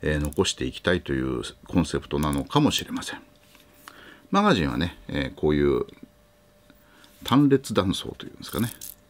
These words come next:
一列のマガジンですね。一列は一列でね、結構安定はしますよね。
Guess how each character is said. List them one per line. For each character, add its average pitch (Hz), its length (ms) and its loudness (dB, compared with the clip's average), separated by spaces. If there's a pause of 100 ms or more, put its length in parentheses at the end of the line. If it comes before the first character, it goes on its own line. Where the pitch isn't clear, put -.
(420)
一 - 180 -2
列 - 300 0 (600)
の 73 120 0
マ 67 100 0
ガ 67 120 -4
ジ - 140 -10
ン - 40 -10
で - 80 -16
す - 100 -18
ね。 123 160 -2 (420)
一 135 200 4
列 - 200 0
は 65 80 0
一 - 180 -4
列 - 260 -4
で - 60 -2
ね、 - 180 -8
結 127 180 2
構 - 180 -8
安 85 120 0
定 90 140 0
は 78 100 2
し - 120 -4
ま 82 120 0
す - 80 -10
よ - 120 -8
ね。 85 160 -4